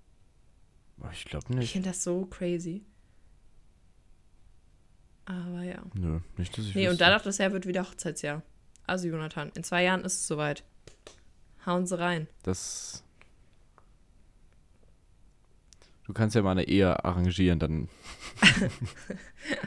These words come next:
Speaker 2: Wir machen Love is Blind. <laughs> Nee, Hochzeit auf den ersten Blick, das wollte ich sagen. Wir machen Hochzeit auf
Speaker 1: Ja.
Speaker 2: den ersten Blick. Ja, nice.
Speaker 1: Ja. Gut, dann würde ich sagen
Speaker 2: Das war doch all in all ein sehr cooles Jahr, muss ich sagen.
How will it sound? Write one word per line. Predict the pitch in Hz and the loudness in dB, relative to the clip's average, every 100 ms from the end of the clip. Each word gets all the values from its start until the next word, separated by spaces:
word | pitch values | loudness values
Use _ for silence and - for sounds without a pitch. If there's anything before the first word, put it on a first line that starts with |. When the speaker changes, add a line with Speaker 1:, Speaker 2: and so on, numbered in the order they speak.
| - 202 - - - - | -8 -12 -12 -16 -18 -6
Speaker 2:
Wir | 170 | 2
machen | 185 180 175 | 4 4 4
Love | 175 180 | 6 6
is | 175 - | 2 2
Blind. | 175 190 175 - - 208 | 4 4 4 0 -4 -6
<laughs> | - - - - - - - - - - - 185 - - - - - - - - - - - - | -8 -18 -20 -20 -20 -20 -16 -10 -8 -6 -2 -2 -2 -6 -10 -20 -20 -20 -20 -16 -10 -8 -8 0
Nee, | 190 185 175 - 175 185 | 6 8 10 8 4 4
Hochzeit | 214 - 302 | 2 4 2
auf | - | 2
den | - | -2
ersten | 190 208 202 | -2 0 0
Blick, | 208 185 - | -2 -2 -4
das | - - | -6 -2
wollte | 175 180 | -2 -2
ich | 175 | -4
sagen. | 170 165 101 - - - | -6 -8 -10 -12 -18 -8
Wir | 202 | -4
machen | 208 208 | -2 -2
Hochzeit | 226 - 202 | -4 -4 -6
auf | 202 | -2
Speaker 1:
Ja. | - | -2
Speaker 2:
den | 190 | -2
ersten | 185 - | -4 -8
Blick. | 175 160 - - - - - - _ - | -8 -8 -12 -20 -20 -20 -20 -20 _ -4
Ja, | 220 | 0
nice. | 240 233 185 - _ - _ - - - - - - - - - - | 2 2 0 -6 _ -20 _ -20 -20 -20 -20 -20 -20 -20 -20 -18 -2
Speaker 1:
Ja. | 98 120 - - - _ _ - - - _ - - - - - - | 2 2 2 -12 -20 _ _ -20 -20 -20 _ -20 -20 -20 -20 -18 0
Gut, | 151 208 - - | 2 2 0 0
dann | 101 98 | 2 4
würde | 113 | 2
ich | 110 | 0
sagen | - - | 2 4
Speaker 2:
Das | 226 | 6
war | 269 | 6
doch | 226 208 | 4 0
all | 214 262 | 2 2
in | 226 - | 0 0
all | 220 | 0
ein | 196 185 | 0 0
sehr | 202 220 | 0 -2
cooles | - 226 208 - | -4 -4 -4 -2
Jahr, | 156 151 | -4 -6
muss | 151 - | -8 -10
ich | - | -10
sagen. | 156 - 165 | -8 -8 -10